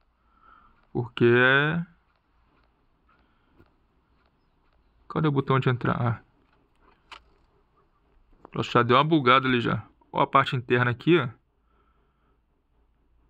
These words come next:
Tem algumas coisas aí como se fosse um caminhão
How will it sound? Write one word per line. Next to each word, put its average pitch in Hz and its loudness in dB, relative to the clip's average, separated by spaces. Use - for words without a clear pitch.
Tem 170 0
algumas 233 0
coisas 175 2
aí 147 4
como 151 -2
se - -8
fosse - 0
um 135 2
caminhão 135 0